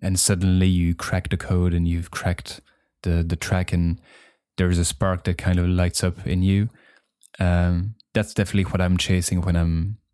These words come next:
when I'm writing tracks is, is that kind of spark, uh, when I crack, uh, crack the code. And that's kind of my,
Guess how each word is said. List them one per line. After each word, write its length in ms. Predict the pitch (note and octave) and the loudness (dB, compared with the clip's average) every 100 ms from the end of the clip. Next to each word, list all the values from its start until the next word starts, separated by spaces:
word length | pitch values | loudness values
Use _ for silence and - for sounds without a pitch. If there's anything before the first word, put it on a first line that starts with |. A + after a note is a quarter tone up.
| _ _ | _ _
when 120 | F2+ | 0
I'm 140 | F2+ F2+ | 2 4
writing 280 | F2+ F2 | 2 2
tracks 400 | F2 - F2 - | 0 -2 -2 -2
is, 280 | F2 F2+ - | -4 -4 -8
is 120 | - F2+ | -8 -2
that 180 | F2 | -2
kind 240 | - F2 F2 | -2 -2 0
of 120 | E2+ | -2
spark, 720 | - - - F#2+ F#2 F2+ - - - - _ _ | -4 -4 0 0 0 -2 -8 -20 -20 -20 _ _
uh, 380 | F2 F2 E2 E2 | -2 2 2 2
when 260 | F2+ - F2 | -2 0 0
I 80 | |
crack, 500 | E2+ - F2 - - - | 0 -2 -4 -4 -18 -8
uh, 440 | G2 F2+ E2+ F#2 F#2+ - | -2 0 0 0 -4 -4
crack 240 | F#2 E2+ | -4 -2
the 80 | F2 | -4
code. 400 | - E2+ F2 - - - - - - - - _ _ | 2 2 2 -2 -16 -20 -20 -20 -20 -20 -20 _ _
And 100 | G2+ | 0
that's 140 | G#2 | 0
kind 180 | - G#2 | 2 2
of 140 | F#2+ F#2 | 2 2
my, 680 | G2 F#2+ F#2+ F#2 F#2 F#2 | 2 4 2 4 4 4